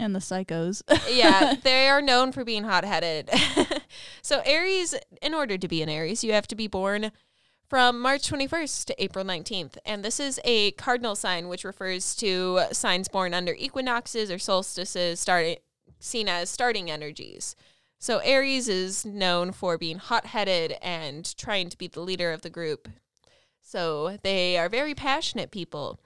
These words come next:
Speaker 2: especially if your sun is an Aries. I'm not gonna get into, like, the whole birth chart thing 'cause you got many planets and many asteroids that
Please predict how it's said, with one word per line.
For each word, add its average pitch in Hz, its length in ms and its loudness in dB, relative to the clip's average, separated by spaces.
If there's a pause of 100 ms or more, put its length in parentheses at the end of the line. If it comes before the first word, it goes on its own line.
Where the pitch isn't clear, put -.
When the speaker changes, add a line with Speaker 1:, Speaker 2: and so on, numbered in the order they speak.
(680)
Speaker 2:
especially 285 520 0
if 254 60 -6
your 208 120 0
sun 185 280 0
is 175 300 -4 (100)
an 190 140 -4
Aries. 131 800 -6
I'm 208 140 -6
not 196 160 0
gonna 180 140 -4
get 185 200 0
into, 180 320 -4
like, 151 220 -4
the 165 100 -4
whole 180 520 0 (480)
birth 180 200 0
chart 165 320 -4
thing 170 220 -4
'cause 175 180 -10
you 160 80 -6
got 156 240 -4
many 233 540 2
planets 175 560 -2
and 180 220 -6
many 196 240 -4
asteroids 170 720 -2
that 135 400 0